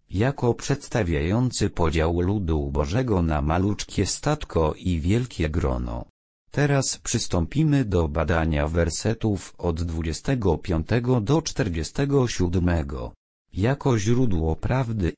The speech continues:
i jako ten, który polecił wykonanie planu Bożego i szafarstwo prawdy Jezusowi, jako swemu wykonawcy, mówczemu narzędziu i wodzowi pozafiguralnego Izraela,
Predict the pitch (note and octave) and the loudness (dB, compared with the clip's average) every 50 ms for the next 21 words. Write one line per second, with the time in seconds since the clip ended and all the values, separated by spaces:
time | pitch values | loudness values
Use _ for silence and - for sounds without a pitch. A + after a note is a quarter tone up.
0 | _ _ - A#2+ A2 G2 F#2 F2 D#2+ D#2 - - D2+ - - B2 A#2+ G2+ E2 D2+ | _ _ 0 0 2 2 2 2 0 0 -2 -4 -2 0 0 2 4 4 2 2
1 | C#2+ - _ _ - - - - B2+ C3 A2+ G2 - - D#2 D2+ F#2+ G#2 - - | 0 -4 _ _ -14 -10 -2 2 2 4 4 2 2 0 0 2 0 0 -2 0
2 | - A#2 G#2 G2 F#2 E2+ F#2+ G2 - A2 A2+ A2 A2+ G#2+ A2 A#2 A#2 A#2 A#2 A2+ | 2 2 2 2 2 0 0 0 2 0 0 2 2 2 2 4 4 2 2 2
3 | - G2 G2 F#2+ F#2+ F#2 D#2+ D#2 F2+ F#2+ F#2+ E2 D#2 G2+ A#2+ A#2 A2+ A2+ C3+ D3 | 0 0 2 2 4 2 2 2 2 0 0 2 2 0 0 0 2 2 2 2
4 | D3 D3 - _ - F#2+ F2 - - - E2 - - A2 A#2+ C3 B2 - - - | 0 -2 -6 _ -2 -2 0 0 -2 -4 -4 -2 -2 0 0 0 -2 -4 -6 -4
5 | - A2+ G2+ F#2 - - B2 C3 C3+ A2+ A2+ A2 G#2+ A2+ A2 A2 G#2 F#2+ F#2+ F#2 | -2 -2 -2 0 0 0 0 0 0 -2 -2 0 2 4 4 4 4 2 2 2
6 | E2 E2 F2+ G#2 G#2+ - - B2 A#2+ G#2+ F2+ D#2 D2+ D2 C#2 - _ _ _ - | 2 2 2 2 2 2 2 2 0 0 -2 -2 -4 -4 -4 -8 _ _ _ -2
7 | F#2+ A#2 C#3 D3 - A2 G#2+ G2+ - - - G2 F2 D#2+ D2+ C#2+ - E2 E2+ F2 | 0 2 2 2 2 0 0 2 0 -2 0 0 2 2 2 0 0 -2 -2 -2
8 | F2+ F#2+ - - G#2+ A2+ A#2 C3+ C#3+ C3 - - - - - D2+ C#2+ C2+ - _ | -2 0 0 0 0 2 2 2 2 0 -4 -4 -4 -2 -2 -2 -2 -4 -8 _
9 | _ - G2 G2+ G2+ E2 - - - A#2+ B2 B2 G#2 E2+ D#2 D#2 D2+ D#2+ F#2 A2 | _ 0 2 2 2 2 -2 -2 -2 0 2 2 2 2 2 2 2 0 0 -2
10 | G#2 G2 A#2 C#3 C#3+ C3 F#2 F2 E2+ D#2+ D2+ C#2 - F2 F2+ E2 C#2+ D#2+ F2+ F2 | -2 0 2 2 2 2 2 2 0 0 0 -2 -4 -4 -4 -2 -2 -2 -2 0
11 | E2+ F#2 G2+ F2+ F#2 F#2+ G2 F#2 - - F2+ F2+ E2 F#2 B2 A#2 - - F2 F#2 | 0 0 0 2 2 2 2 2 2 0 0 0 2 0 -2 -2 -2 -2 -4 -2
12 | F#2 G2 F#2+ F2+ E2 D#2+ D#2 D#2 D#2 D#2 D2+ D2+ D#2 D2+ D2+ D#2 D#2+ D2+ D2+ E2+ | 0 0 2 2 2 2 2 2 2 0 0 0 0 0 0 0 -2 -2 -2 0
13 | F2+ G2+ G#2+ A2 A2+ F#2 D2 C#2+ C2+ B1+ - | 0 0 2 2 0 0 0 0 -2 -4 -6